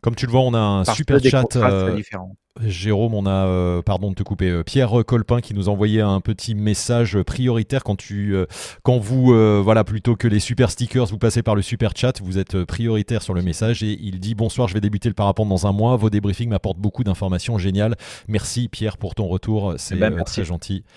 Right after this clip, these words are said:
Speaker 1: Et merci pour le petit don. Euh, on a encore des témoignages, Jérôme. Alors avant de, on regardera des images après aussi pour, pour montrer les
Speaker 2: Mhm.
Speaker 1: conditions, euh, euh, voir, euh, comment, comment ça se passe.
Speaker 2: L'ambiance,
Speaker 1: Euh,
Speaker 2: oui.
Speaker 1: voilà, l'ambiance. Euh, il y a Célia qui te demande qu'est-ce que tu appelles, euh, des volumes de vol.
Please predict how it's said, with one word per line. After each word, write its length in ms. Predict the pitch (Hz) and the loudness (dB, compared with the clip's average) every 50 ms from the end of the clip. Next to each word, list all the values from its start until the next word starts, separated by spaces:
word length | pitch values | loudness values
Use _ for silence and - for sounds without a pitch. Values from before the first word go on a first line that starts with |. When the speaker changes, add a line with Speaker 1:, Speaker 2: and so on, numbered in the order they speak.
| - - - - - - - - | -20 -20 -18 -18 -18 -18 -14 -12
Speaker 1:
Et 80 | 90 | -8
merci 300 | 90 92 95 - - 117 | -8 -6 -6 -8 -8 -6
pour 100 | - 110 | -4 -2
le 80 | 104 95 | -2 -2
petit 320 | - 110 98 - - 104 | 0 -2 -4 -4 -6 -4
don. 300 | 98 110 107 107 110 107 - | 0 2 2 2 0 -2 -2
Euh, 540 | 110 104 98 98 98 95 95 95 95 98 98 - | -2 0 2 2 2 2 2 2 2 2 0 0
on 200 | 123 120 120 123 | -2 0 0 0
a 140 | 123 127 127 | 0 2 2
encore 300 | 123 117 - - 123 117 | 0 0 -2 -2 -2 0
des 100 | 127 - | -2 -2
témoignages, 480 | - 135 120 127 127 131 131 131 101 | -2 0 0 0 2 2 2 0 0
Jérôme. 220 | 101 117 113 123 120 | 0 0 2 2 2
Alors 180 | 113 110 104 | 2 2 2
avant 180 | 117 110 131 135 | 2 2 2 0
de, 680 | 127 123 117 110 110 110 107 107 107 107 107 107 104 104 | 0 0 0 0 0 0 2 2 2 4 4 4 2 2
on 140 | 107 107 98 | 0 -2 -4
regardera 340 | 92 92 120 117 101 107 123 | -2 -2 -2 -2 0 0 0
des 220 | 123 123 107 110 | 0 0 0 0
images 240 | 135 165 190 190 147 | 0 0 0 0 0
après 220 | 123 - - 143 | -2 -2 -2 -2
aussi 200 | 143 131 - - | -2 -2 -2 -6
pour, 300 | 123 - 110 90 95 95 | -8 -6 -4 -4 -4 -4
pour 160 | - - 95 101 | -4 -4 -4 -2
montrer 360 | 110 117 - - - 139 143 | -2 -2 -4 -4 -4 -4 -2
les 80 | 127 | -2
Speaker 2:
Mhm. 40 | 107 | -2
Speaker 1:
conditions, 680 | - 110 110 107 107 98 - - - 123 123 127 120 | -2 -2 -4 -2 -4 -4 -6 -6 -4 -4 -2 -2 -2
euh, 80 | 101 92 82 - - - - - | -2 -2 -4 -6 -12 -20 -12 -4
euh, 140 | 98 101 101 | -2 0 0
voir, 380 | 92 95 104 123 131 127 107 90 | 0 0 0 0 0 0 0 -2
euh, 800 | 107 101 98 92 92 90 90 90 87 87 87 87 87 85 85 85 - | -2 0 0 0 0 0 -2 -2 -2 -2 -2 -2 -2 -4 -4 -6 -6
comment, 280 | - 104 98 98 92 | -6 -4 -4 -4 -4
comment 200 | - - 95 95 | -6 -6 -6 -6
ça 160 | 92 - 104 | -4 -4 -6
se 120 | 92 - - | -6 -6 -6
passe. 360 | - 147 165 165 - - - - - - - - - | -6 -4 -4 -4 -4 -6 -8 -12 -16 -20 -20 -16 -8
Speaker 2:
L'ambiance, 640 | - 104 104 101 98 101 101 98 101 98 98 98 98 | -2 0 2 2 4 4 4 2 2 2 0 0 0
Speaker 1:
Euh, 200 | 98 98 98 101 | 0 -2 -2 -4
Speaker 2:
oui. 260 | 92 - _ - - | -6 -10 _ -16 -6
Speaker 1:
voilà, 320 | 110 104 120 120 117 110 98 | -2 0 2 2 2 2 2
l'ambiance. 640 | 104 107 104 101 104 131 135 156 151 - - - - | 2 0 -2 -2 -2 -2 0 0 -2 -4 -6 -6 -4
Euh, 240 | 117 107 104 104 | -2 0 0 0
il 80 | 101 101 | 0 0
y 60 | 113 | -2
a 20 | 107 | -2
Célia 300 | - - 135 123 139 143 | -2 -2 -2 0 -2 -2
qui 120 | - 127 | -2 -2
te 100 | - 120 | -2 -2
demande 340 | 110 107 107 113 123 127 - | 0 0 0 0 -2 -4 -4
qu'est-ce 160 | - 117 - | -6 -4 -4
que 80 | - 117 | -4 -4
tu 120 | - 120 | -2 -2
appelles, 380 | 113 - - 139 135 135 131 - | -2 0 0 -2 -2 -2 -2 -2
euh, 100 | 110 95 | -4 -4
des 140 | 87 101 95 | -2 -4 -2
volumes 440 | 80 95 120 120 139 139 131 127 117 | 0 2 2 4 4 2 0 0 -2
de 80 | 110 | -2
vol. 380 | 101 104 113 110 107 95 78 | 2 2 2 2 2 2 -2